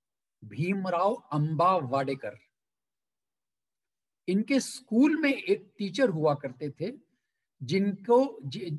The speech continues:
क्योंकि ये पढ़ाई में बहुत अच्छे थे, तो उनको इनके प्रति बहुत, अ, sympathy थी। उनका नाम था अंबेडकर। तो उन्होंने स्कूल में इस बच्चे का नाम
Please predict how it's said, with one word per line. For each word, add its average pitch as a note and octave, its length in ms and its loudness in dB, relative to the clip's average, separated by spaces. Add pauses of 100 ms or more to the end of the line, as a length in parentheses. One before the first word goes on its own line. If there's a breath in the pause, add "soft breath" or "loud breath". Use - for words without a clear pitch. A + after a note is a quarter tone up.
(120)
क्योंकि A3 420 0
ये C4+ 80 4
पढ़ाई D#3+ 300 0
में B3 120 2
बहुत F#3 220 -2
अच्छे D#3+ 260 -6
थे, D#3+ 140 -6
तो A#3+ 160 -2 (300)
उनको G3 580 0 (240)
इनके F#3 260 0
प्रति A3+ 300 -6
बहुत, E3+ 280 -2 (580)
अ, D#3 300 -4
sympathy A3 600 -2
थी। - 280 -20 (1400)
उनका A#3 320 2
नाम E3 280 -2
था E3+ 100 -8
अंबेडकर। A2+ 720 -10 (2250)
तो A#3+ 80 0
उन्होंने A3+ 760 2
स्कूल B3 540 0
में G3 380 -4
इस A#3+ 200 -2
बच्चे E3+ 360 -4
का D#3 160 -4
नाम C#3+ 400 -6